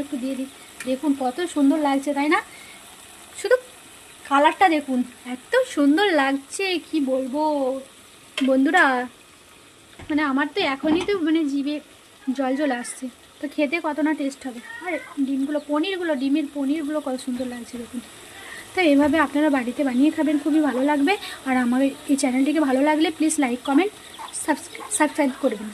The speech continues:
সাবস্ক্রাইব করতে ভুলবেন না। আমি এখানে নিয়েছি সানরাইজের শাহি গরম মশলা। তো এটা তরকারিতে দিলে তরকারি ফ্লেভারটা আরও সুন্দর হয়, মানে গন্ধটা খুব সুন্দর হয়। তো কালারটা দেখুন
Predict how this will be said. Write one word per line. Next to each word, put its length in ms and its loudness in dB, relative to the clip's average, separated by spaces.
সাবস্ক্রাইব 420 0
করতে 260 -2
ভুলবেন 340 -2
না। 40 -14
আমি 140 12
এখানে 180 10
নিয়েছি 360 8
সানরাইজের 720 2
শাহি 260 2
গরম 400 2
মশলা। 300 -2
তো 60 -6
এটা 280 0
তরকারিতে 420 -2
দিলে 180 -2
তরকারি 520 -2
ফ্লেভারটা 420 -2
আরও 200 4
সুন্দর 400 -2
হয়, 180 -6
মানে 140 -2
গন্ধটা 400 0
খুব 180 -6
সুন্দর 360 -2
হয়। 120 -6
তো 40 -6
কালারটা 360 0
দেখুন 240 0